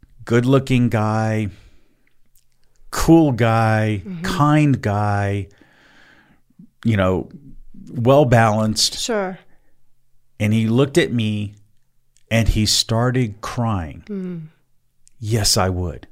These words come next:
Speaker 2: Hmm.
Speaker 1: But I don't know what that means." So what I did with Joe is Joe offered me a time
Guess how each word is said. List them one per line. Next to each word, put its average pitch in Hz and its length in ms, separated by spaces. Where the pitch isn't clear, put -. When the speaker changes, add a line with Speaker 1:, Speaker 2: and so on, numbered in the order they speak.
Speaker 2:
Hmm. 185 360
Speaker 1:
But 113 100
I 117 120
don't 107 200
know 104 100
what 98 120
that 87 180
means." 82 400
So 139 200
what 135 120
I 135 80
did 139 240
with 135 200
Joe 95 340
is 98 360
Joe 135 640
offered 127 480
me 113 280
a 101 60
time 90 520